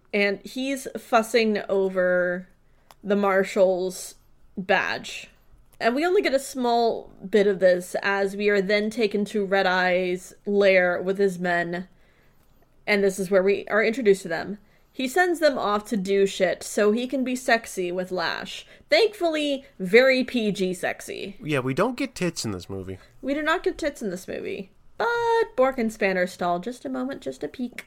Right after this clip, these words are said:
Speaker 2: Yeah, that's a bit weird.
Speaker 1: <laughs> I thought it was
Speaker 2: I'm
Speaker 1: funny.
Speaker 2: glad we didn't get, oh, it's, it's funny. It's also weird. I don't, why would they wanna watch them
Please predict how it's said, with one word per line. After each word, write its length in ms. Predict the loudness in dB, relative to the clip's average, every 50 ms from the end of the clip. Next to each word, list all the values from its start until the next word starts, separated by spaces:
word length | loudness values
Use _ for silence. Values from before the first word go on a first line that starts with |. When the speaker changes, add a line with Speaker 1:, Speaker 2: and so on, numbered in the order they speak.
| _ -16
Speaker 2:
Yeah, 640 | -10 -6 -2 0 0 0 0 0 0 0 0 -2 -4 -6 _ -8
that's 220 | -6 -6 -6 -6
a 60 | -8 -4
bit 260 | -2 -2 -2 -2 -6
weird. 300 | -6 -6 -6 -6 -8 -12 -16 -20 -20
Speaker 1:
<laughs> 180 | -20 -8 0 2
I 340 | 2 6 6 8 8 8
thought 180 | 8 8 6 4
it 80 | 4 2
was 100 | 0 -2
Speaker 2:
I'm 60 | 0
Speaker 1:
funny. 140 | 2 2 2
Speaker 2:
glad 60 | 2
we 60 | 0
didn't 240 | 0 0 0 -2 0
get, 220 | -2 -2 -2 -2 -6 -16 -20 -20 -20 -20 -20 -20 -20 -20 -20 -20 -20 -20 -20 -20 -16 -8 -2
oh, 140 | 0 2 2
it's, 220 | 0 -2 -6 -12 -8 -6
it's 180 | -6 -6 -6
funny. 420 | -6 -2 -2 -2 0 -2 -4 -8 _ _ -10
It's 180 | -10 -6 -2 0
also 240 | 0 0 0 -2 -4
weird. 440 | -4 -4 -4 -6 -4 -6 -6 -8 -12 _ _ _ _ -10
I 100 | -6 -2
don't, 280 | -2 -2 -2 -4 -6 -12 -18 -20 _ _ _ _
why 160 | -4 -2 0 0
would 120 | 0 2
they 100 | 0 0
wanna 220 | 2 2 0 0 0
watch 260 | 0 0 0 0 -2
them 380 | -4 -2 -2 -2 -2 -4 -6